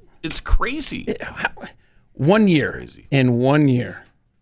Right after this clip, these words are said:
Speaker 2: we have unraveled. I can't imagine what a year from now looks like.
Speaker 1: Yeah, if we don't get a grip on this soon, uh, and it keeps going this way, <sighs> it's gonna be a nightmare. Uh, all right, let me tell you about Patriot Mobile.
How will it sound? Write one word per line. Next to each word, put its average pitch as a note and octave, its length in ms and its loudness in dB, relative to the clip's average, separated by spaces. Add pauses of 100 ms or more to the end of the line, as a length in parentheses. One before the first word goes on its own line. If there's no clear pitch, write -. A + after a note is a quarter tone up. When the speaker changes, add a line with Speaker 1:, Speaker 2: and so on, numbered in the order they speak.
(140)
Speaker 2:
we C3 220 0
have A2+ 260 0
unraveled. A2+ 580 -2
I D3 100 2
can't F3 260 2
imagine B2+ 720 4
what A#2+ 100 0
a A2+ 60 0
year A#2 260 0
from A2+ 220 -2
now F#2+ 160 -4
looks G2 260 -8
like. G2 280 -2 (760)
Speaker 1:
Yeah, F2 300 2
if G#2+ 100 -2
we C#3+ 80 4
don't D3 140 2
get A2+ 140 -2
a - 20 -6
grip G2 240 -2
on G#2 140 2
this A2+ 180 0
soon, A2 460 0 (240)
uh, D2+ 340 2
and F#2 180 2
it F2+ 140 -4
keeps - 300 -4
going F#2 260 0
this A#2 180 -2
way, C3 220 0 (420)
<sighs> - 440 -20 (560)
it's - 140 -10
gonna D#2 180 -2
be C2+ 120 -4
a B1+ 60 -2
nightmare. A1+ 500 -4 (800)
Uh, A#2+ 320 4
all D3+ 100 4
right, A2 160 0
let G#3 100 0
me C#4 100 -2
tell B3+ 180 2
you A3 40 2
about F3 200 2
Patriot D#3+ 300 2
Mobile. A2+ 400 0